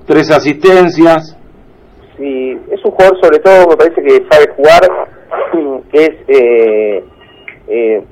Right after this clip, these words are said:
Speaker 2: más lo que yo estaba buscando de comienzo, que es un cuatro abierto.
Speaker 1: Ujú.
Speaker 2: Generalmente en mis equipos me gusta jugar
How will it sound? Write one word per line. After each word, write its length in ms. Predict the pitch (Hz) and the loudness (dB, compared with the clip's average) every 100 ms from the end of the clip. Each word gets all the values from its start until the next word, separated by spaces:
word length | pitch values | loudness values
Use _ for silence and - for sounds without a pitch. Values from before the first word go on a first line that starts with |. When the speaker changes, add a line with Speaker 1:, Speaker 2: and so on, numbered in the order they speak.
| 127 | -4
Speaker 2:
más 220 | 151 170 | 0 2
lo 100 | 160 | 0
que 80 | - - | -2 -4
yo 60 | - | -4
estaba 340 | - 143 131 | 2 4 4
buscando 340 | - 151 147 131 | 2 0 2 2
de 120 | 120 | 2
comienzo, 640 | 117 156 175 151 - 123 | -2 0 0 0 -2 -2
que 80 | 127 | -2
es 120 | 127 135 | -6 -6
un 140 | 123 | -6
cuatro 360 | 127 135 - 120 | 0 0 2 0
abierto. 640 | 151 170 139 - 131 135 | 4 2 2 0 -2 -2
Speaker 1:
Ujú. 180 | 131 139 143 | -6 -6 -4
Speaker 2:
Generalmente 400 | 113 127 139 131 | -2 -2 -2 -4
en 80 | 123 | -6
mis 160 | 123 | -6
equipos 320 | 110 135 139 120 | -10 -6 -2 -2
me 80 | |
gusta 260 | 127 131 110 | -2 -2 -4
jugar 260 | - 123 | -2 0